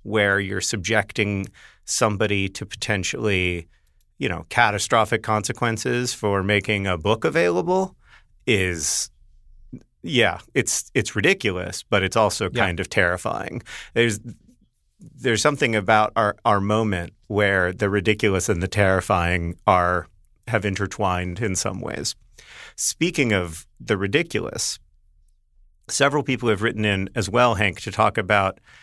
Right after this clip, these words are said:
Speaker 1: Sixteen Weeks to Glory, my idea for
Speaker 2: Mm-hmm.
Speaker 1: a,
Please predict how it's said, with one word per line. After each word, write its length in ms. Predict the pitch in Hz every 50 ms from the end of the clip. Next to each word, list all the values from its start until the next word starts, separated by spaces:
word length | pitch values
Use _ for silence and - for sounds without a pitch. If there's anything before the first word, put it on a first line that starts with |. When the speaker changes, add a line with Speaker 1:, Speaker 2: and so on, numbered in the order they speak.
| - - _ -
Speaker 1:
Sixteen 480 | - - - 127 - - - 117 107
Weeks 200 | 107 110 107 - -
to 100 | - 110
Glory, 580 | 90 98 98 107 110 113 131 151 165 165 165 - -
my 240 | - 110 113 113 110
idea 420 | 107 107 98 - 113 113 107 107
for 60 | 135 165 165 - 104 101 101 - 147
Speaker 2:
Mm-hmm. 60 | -
Speaker 1:
a, 420 | 120 107 104 101 98 98 98 98